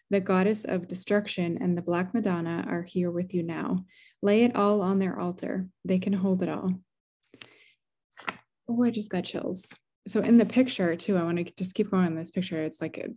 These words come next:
the front image, the foreground is the picture of this tower that's, like, broken in half. It's falling apart. Everything is crumbling away. And there's, like, lightning, and there's a huge lightning bolt at the top. And then as the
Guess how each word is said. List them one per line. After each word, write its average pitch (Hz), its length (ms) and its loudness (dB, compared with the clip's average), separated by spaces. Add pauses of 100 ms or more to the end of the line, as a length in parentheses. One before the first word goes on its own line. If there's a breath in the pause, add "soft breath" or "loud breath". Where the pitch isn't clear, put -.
(100)
the 175 200 2
front 214 460 2
image, 170 480 -4
the 175 160 0
foreground 180 800 2 (420 loud breath)
is 185 140 0
the 190 60 -6
picture 185 380 2
of 170 100 -2
this 175 180 -2
tower 170 340 2
that's, 165 380 -2 (180)
like, 180 200 -4 (240)
broken 190 380 4
in 208 120 4
half. 160 400 -4
It's - 180 -8
falling 170 380 -2
apart. 160 480 -4
Everything 175 320 -2
is 165 140 -8
crumbling 160 420 -6
away. 165 440 -2 (460 loud breath)
And 180 100 2
there's, 165 180 -2
like, 156 160 -4
lightning, 180 480 4
and 165 120 -4
there's 160 240 -6
a 175 40 -8
huge 175 380 0
lightning 170 320 -2
bolt 160 220 -4
at 156 100 -6
the - 80 -6
top. 170 380 -4
And 175 100 0
then 165 280 -4
as 185 320 -2
the - 140 -6